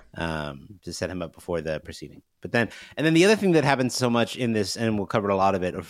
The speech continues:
and hopefully all of it, is, um, how much more we get in the Superfan cut of Michael just writhing under the, the pressure of the deposition, like, trying, using it as an opportunity to tell jokes and,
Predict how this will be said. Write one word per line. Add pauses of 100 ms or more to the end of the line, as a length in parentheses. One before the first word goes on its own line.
(160)
and
hopefully
all
of
it,
is,
um, (560)
how
much
more
we
get
in
the
Superfan
cut
of
Michael
just (520)
writhing (180)
under
the,
the
pressure
of
the
deposition,
like,
trying,
using
it
as
an
opportunity
to
tell
jokes
and,